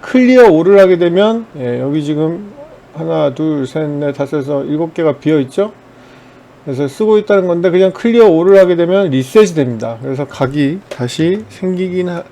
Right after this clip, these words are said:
하죠. 그래서 이렇게 각이 생기거나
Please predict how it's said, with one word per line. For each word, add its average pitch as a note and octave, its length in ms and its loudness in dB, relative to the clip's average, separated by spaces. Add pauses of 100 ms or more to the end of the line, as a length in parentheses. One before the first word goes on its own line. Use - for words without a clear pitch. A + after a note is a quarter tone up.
(120)
하죠. D3 400 -6 (840)
그래서 - 160 -2
이렇게 G3 260 2
각이 E3+ 400 0
생기거나 G#3 720 2